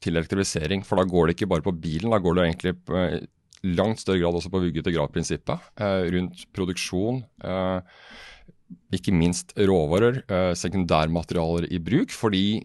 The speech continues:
det vi ser er at når vi tatt store deler av C O to-utslippet gjennom teknologi, skal vi ta resten, så må det tas gjennom, eh, produksjon, eh, og ikke minst hele, hele kretsløpet fra leverandører og så videre. Og hopper vi da til tjue tjuefem for vår del, så vil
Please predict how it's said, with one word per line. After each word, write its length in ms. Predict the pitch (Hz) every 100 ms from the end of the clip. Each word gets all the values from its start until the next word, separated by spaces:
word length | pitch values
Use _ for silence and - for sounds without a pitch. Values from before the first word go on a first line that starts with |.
| 101
det 120 | 92
vi 60 | 90
ser 200 | - 120
er 40 | 131
at 80 |
når 120 | 107 110
vi 80 | -
tatt 440 | - - _ - - -
store 320 | 120 120 92
deler 240 | 87 87 82
av 40 | 90
C 80 | 101
O 20 |
to-utslippet 600 | - 85 - 85 - 101 80
gjennom 240 | 85 85
teknologi, 640 | - 90 101 95 107 202 - _ _ _
skal 160 | - 101
vi 80 | 101
ta 160 | - 104
resten, 400 | 87 - - 131
så 100 | 143
må 120 | 110
det 100 | 107 -
tas 400 | 90 90 90 -
gjennom, 400 | 90 82 85 87 -
eh, 140 | 92
produksjon, 720 | 87 90 85 - - 95 113 95 - -
eh, 80 |
og 140 | 98 87
ikke 160 | 87
minst 240 | 85 87 -
hele, 280 | - 76 85
hele 160 | 92 85
kretsløpet 800 | - - - 85 - 90 90 85
fra 100 | 85
leverandører 640 | 80 87 82 73 82 90
og 100 | -
så 160 | 92 101
videre. 260 | 90 87 113 _ - - - - - - _ _ _ -
Og 140 | 113
hopper 260 | 143 - 113
vi 80 | 117
da 100 | 107
til 180 | 127 123
tjue 180 | 123
tjuefem 400 | 104 120 - 113
for 140 | 110 123
vår 240 | 113 120
del, 180 | 143 233 - - _ _ _ _ _ _ - -
så 540 | - 107 107 110 110
vil 160 | 113 110